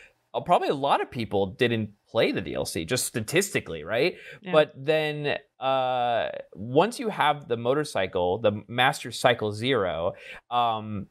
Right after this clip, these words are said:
Speaker 1: it is a game changer. It's added to your Sheikah slate as a ruin, uh, a ru-, a rune, a ruin. It's in ruins, in a rune. Uh, and, uh,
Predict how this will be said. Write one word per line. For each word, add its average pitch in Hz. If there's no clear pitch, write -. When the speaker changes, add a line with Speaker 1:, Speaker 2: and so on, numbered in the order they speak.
Speaker 1:
it 190
is 160
a 151
game 120
changer. 90
It's 107
added 143
to 139
your 123
Sheikah 131
slate 110
as 107
a 98
ruin, 101
uh, 104
a 107
ru-, 113
a 120
rune, 113
a -
ruin. 101
It's 120
in 151
ruins, 104
in 143
a 123
rune. 104
Uh, 110
and, 123
uh, 123